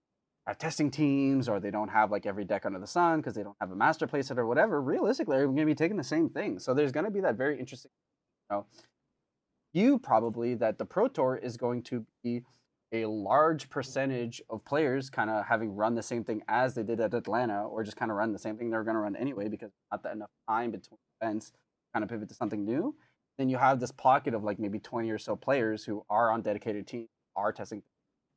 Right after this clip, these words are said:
try to change it. So, um, it'll be very interesting to see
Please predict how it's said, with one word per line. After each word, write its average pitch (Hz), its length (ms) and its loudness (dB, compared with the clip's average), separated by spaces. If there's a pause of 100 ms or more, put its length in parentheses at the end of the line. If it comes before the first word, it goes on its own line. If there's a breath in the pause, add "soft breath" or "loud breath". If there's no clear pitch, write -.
(200)
try 98 80 -2
to 95 100 -4
change 98 200 -10
it. - 20 -20 (1500)
So, 85 160 -6 (420)
um, 92 440 -4
it'll 123 120 0
be 123 100 2
very 139 280 4
interesting 123 280 -4
to 117 60 -12
see - 40 -20